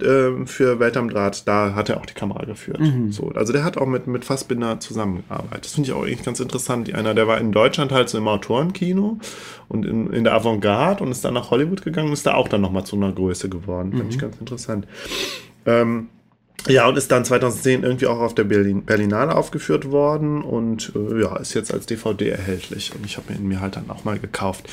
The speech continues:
Speaker 1: Ähm,
Speaker 2: Gekauft?
Speaker 1: Ja,
Speaker 2: Ja,
Speaker 1: den
Speaker 2: dann kannst
Speaker 1: grad
Speaker 2: du mir den ja mal ausleihen.
Speaker 1: Ja, kann ich, ich hab den sogar dabei. Es
Speaker 2: Dann
Speaker 1: ist
Speaker 2: spoilerst
Speaker 1: allerdings
Speaker 2: du mal nicht so viel. Dann guck
Speaker 1: Das
Speaker 2: ich mir den
Speaker 1: geht
Speaker 2: nochmal an.
Speaker 1: leider nicht. Ich
Speaker 2: Ohne Spoilern geht's nicht?
Speaker 1: Nee, sonst,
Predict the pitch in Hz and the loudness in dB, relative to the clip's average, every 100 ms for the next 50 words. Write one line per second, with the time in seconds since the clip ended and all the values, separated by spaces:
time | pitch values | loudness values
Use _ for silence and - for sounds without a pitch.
0 | - - - - - - - - - 117 | -14 -12 -12 -14 -14 -16 -20 -6 0 2
1 | 113 113 113 117 110 - _ _ _ _ | 4 2 2 0 -6 -12 _ _ _ _
2 | _ _ 113 - 165 202 139 - - _ | _ _ -8 -2 -2 0 -2 -8 -20 _
3 | - 151 104 92 - - 117 120 135 131 | 4 6 6 0 -8 -6 0 2 6 6
4 | 120 101 95 95 92 120 196 202 147 190 | 4 2 2 2 0 0 -2 -2 4 6
5 | 123 98 98 117 110 123 135 120 131 139 | 6 4 0 -2 -2 -2 -2 -2 2 4
6 | 160 175 151 95 - - 120 113 160 143 | 4 4 4 2 -2 -4 -2 2 6 8
7 | 143 147 151 113 107 104 104 - 104 - | 8 6 4 4 4 2 0 0 -4 -2
8 | 107 95 90 98 107 135 156 - 151 151 | -2 0 0 -2 0 4 4 4 4 6
9 | 143 117 101 101 101 95 98 - - _ | 6 6 6 4 2 0 -4 -10 -16 _
10 | - 107 - - 170 185 - 170 170 151 | -8 -8 -6 0 2 2 2 2 2 2
11 | 151 151 104 131 143 147 147 139 101 95 | 0 0 -2 0 2 2 4 4 2 0
12 | - - - 113 - - - - | -6 -10 -4 -2 -4 -10 -12 -16